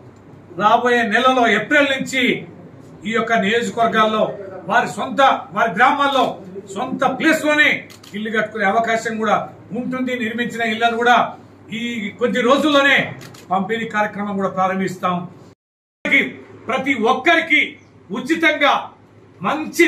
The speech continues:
నాణ్యతతో కూడినటువంటి groups preparation కోసం ఆ ఉచితమైన శిక్షణ ఇవ్వడానికి మేము కొద్ది రోజులు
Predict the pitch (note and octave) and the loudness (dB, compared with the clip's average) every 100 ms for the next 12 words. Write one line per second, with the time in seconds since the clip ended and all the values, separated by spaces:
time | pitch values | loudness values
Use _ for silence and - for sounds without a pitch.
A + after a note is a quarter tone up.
0 | A3+ G#3 A3 D4+ D#4+ D4 D4 D4+ D4 - | 4 2 4 2 0 -2 -2 2 2 2
1 | C4+ C4 B3+ B3+ B3 B3+ B3+ A#3 - - | -4 -2 -2 -2 -2 2 2 2 -2 -12
2 | - - - G3+ C#4 - - - B3+ C4 | -20 -20 -10 -4 -4 -4 -10 -4 0 2
3 | D4 C#4 B3 B3+ A#3+ B3+ A#3 G3+ - - | 2 0 -4 -2 -4 -2 -4 -6 -12 -14
4 | - - - A#3+ - A#3+ - E4+ E4+ D4+ | -14 -8 0 0 0 -4 0 2 4 4
5 | C#4 C4 G#3 C4 B3 A#3+ A#3 A3 - G#3 | 2 -2 -6 -4 0 2 2 2 0 0
6 | F#3+ - - - - - - G#3+ A#3+ A3+ | -2 -8 -10 -12 -10 -16 -8 -4 -4 -4
7 | A3 C#3+ - - - A#3 B3 | -6 -8 -6 -6 -2 -2 0